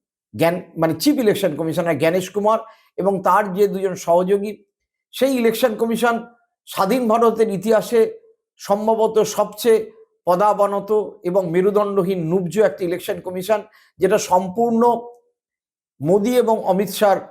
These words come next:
কথায় চলে, বিজেপির কথায় চলে। এ নিয়ে অনেক আলোচনা হচ্ছে, আপনারা জানেন, কংগ্রেস বলছে, সিপিএম বলছে, বিরোধী দলের সকলেই বলছে, কিন্তু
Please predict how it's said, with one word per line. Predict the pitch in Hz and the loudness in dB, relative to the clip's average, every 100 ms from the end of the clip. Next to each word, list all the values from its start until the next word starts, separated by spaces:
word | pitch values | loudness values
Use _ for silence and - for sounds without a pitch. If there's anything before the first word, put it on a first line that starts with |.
| - _ _ - | -20 _ _ -4
কথায় | 175 - 180 | -2 2 0
চলে, | - 170 175 - - _ _ _ _ _ _ _ | 2 0 0 -4 -14 _ _ _ _ _ _ _
বিজেপির | 143 175 208 202 185 | -4 2 2 0 0
কথায় | 190 190 180 | 2 2 2
চলে। | - 175 185 - - _ _ | 0 0 -2 -6 -18 _ _
এ | - | -6
নিয়ে | 247 302 | 0 2
অনেক | 254 202 247 262 - - _ _ - | 2 2 2 0 -2 -20 _ _ -4
আলোচনা | 165 196 226 226 | 0 2 2 2
হচ্ছে, | 208 214 233 | 2 2 0
আপনারা | 208 208 208 | 0 2 2
জানেন, | 180 190 220 214 - _ _ _ _ _ _ - | 4 2 2 -4 -10 _ _ _ _ _ _ -2
কংগ্রেস | 175 185 214 180 | 0 4 2 2
বলছে, | 185 196 190 196 | 0 0 2 0
সিপিএম | 190 190 214 214 196 | 0 -4 0 0 2
বলছে, | 190 185 190 | -2 0 0
বিরোধী | 160 185 196 | 2 2 2
দলের | 196 190 | 2 2
সকলেই | 185 - - 202 208 | 0 -2 0 2 0
বলছে, | 180 190 185 254 | 0 -4 -4 -4
কিন্তু | 226 214 254 - | -6 0 2 2